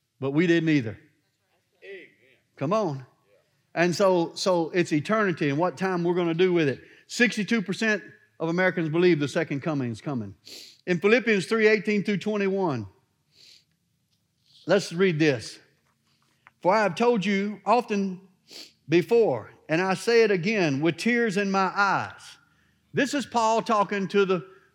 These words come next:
Speaker 1: Philippians, the people who lived in Philippi. How about the Wyth-,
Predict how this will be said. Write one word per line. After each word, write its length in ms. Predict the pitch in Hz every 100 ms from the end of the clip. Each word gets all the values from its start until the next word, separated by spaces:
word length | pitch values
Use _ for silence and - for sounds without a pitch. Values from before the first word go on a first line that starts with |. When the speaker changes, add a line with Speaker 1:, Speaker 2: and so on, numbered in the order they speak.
| _
Speaker 1:
Philippians, 800 | 196 202 220 170 139 101 98 - _ _ _ _ _ _ _
the 80 |
people 240 | 131 226 220
who 60 |
lived 180 | 214 220
in 120 | 202
Philippi. 440 | 180 220 175 156 117 104 - _ -
How 160 | 170
about 260 | 214 185 -
the 80 | 156
Wyth-, 240 | 175 208